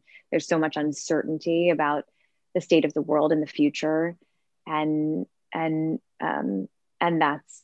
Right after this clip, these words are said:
very anxiety inducing. Um, March was challenging for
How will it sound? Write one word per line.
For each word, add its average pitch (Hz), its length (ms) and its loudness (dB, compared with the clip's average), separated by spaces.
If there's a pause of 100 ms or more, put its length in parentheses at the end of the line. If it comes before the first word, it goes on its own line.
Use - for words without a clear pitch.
very 156 460 4
anxiety 151 480 0
inducing. 165 840 -2 (260)
Um, - 560 -6 (280)
March 165 540 2
was 160 180 2
challenging 156 580 -2
for 156 400 -2